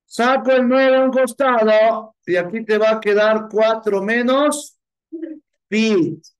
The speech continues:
que sería igual a unidades al cuadrado. Y supongo que eso está en las alternativas. A ver, chequenlo. Ya, entonces, ahora sí no va a fallar el teacher.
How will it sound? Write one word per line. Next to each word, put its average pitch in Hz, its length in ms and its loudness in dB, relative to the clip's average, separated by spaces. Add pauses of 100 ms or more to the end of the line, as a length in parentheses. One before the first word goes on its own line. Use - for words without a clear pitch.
(760)
que 190 160 -2
sería 202 380 0
igual 214 580 0
a 175 300 -4
unidades 214 1200 0
al 190 300 -2
cuadrado. 180 720 -2 (1080)
Y 214 180 0
supongo 240 540 0
que 247 120 -2
eso 233 160 -2
está 240 280 -2
en 247 60 -2
las 220 140 -2
alternativas. 196 1160 -2
A 156 120 -2
ver, 190 200 -2
chequenlo. 175 800 -2 (1900)
Ya, 160 340 -2
entonces, 185 360 -6
ahora 208 220 0
sí 202 320 -4
no 185 180 -4
va 180 100 -2
a 156 60 -4
fallar 165 240 -4
el 143 60 -10
teacher. 110 380 -10